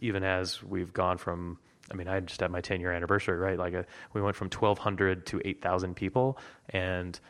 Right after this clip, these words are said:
a lot has changed about the company, but that is one thing that hasn't changed, is that, um, when there is dissent or when there is confusion, um, the leadership, uh, is very attentive to it.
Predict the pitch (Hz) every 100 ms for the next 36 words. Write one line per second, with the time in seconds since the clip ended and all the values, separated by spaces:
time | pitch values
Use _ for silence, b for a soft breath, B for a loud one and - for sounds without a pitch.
0 | b - 104 104 117 123 117 123 120 123
1 | 120 123 135 110 107 107 104 95 92 87
2 | 92 87 - 82 - - 87 92 80 -
3 | 92 85 87 - B B B 95 95 90
4 | 90 90 - 101 98 - 78 90 90 92
5 | - 92 - 92 92 90 90 - b b
6 | - 90 87 85 82 85 - 104 110 104
7 | - 90 - - - 98 90 90 104 95
8 | 98 - - - 95 85 87 - - -
9 | -